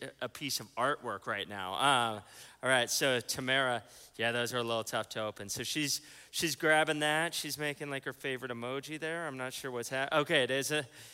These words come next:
it is a heart, and she's coloring it in. It is beautiful. This explains a lot about you, Tamara. A beautiful heart. Um, if we would have drawn my heart, it would have been like a black heart.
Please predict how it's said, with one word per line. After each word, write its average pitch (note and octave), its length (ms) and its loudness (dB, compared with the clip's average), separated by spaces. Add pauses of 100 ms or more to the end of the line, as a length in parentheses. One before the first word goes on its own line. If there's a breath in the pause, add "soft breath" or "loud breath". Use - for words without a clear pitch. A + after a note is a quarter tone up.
(120)
it C3+ 140 0
is C#3 200 2
a C3+ 100 4
heart, B2+ 320 4
and A#2 120 -8
she's - 220 -2
coloring C3 440 0
it B2 60 -4
in. B2+ 220 -2
It A2+ 180 -6
is A2 120 -6
beautiful. G2 520 -10 (1080 loud breath)
This - 340 -8
explains G#2+ 520 -8
a A2 60 -4
lot G2+ 220 -2
about G2 320 -8
you, G2 60 -12
Tamara. F2+ 420 -12 (1000 loud breath)
A G#2 40 -16
beautiful A#2+ 520 -2
heart. G#2+ 320 0 (540 loud breath)
Um, G2 360 -8 (2000 loud breath)
if - 120 -20
we G#2+ 100 -10
would G#2 140 -8
have G2 100 -10
drawn G#2+ 240 -6
my G#2 140 -4
heart, G#2 180 -4
it G2+ 80 -4
would G2 120 -8
have F#2 60 -16
been G2+ 120 -10
like F#2+ 160 -10
a F#2+ 80 -8
black F#2 360 -8
heart. F2 220 -10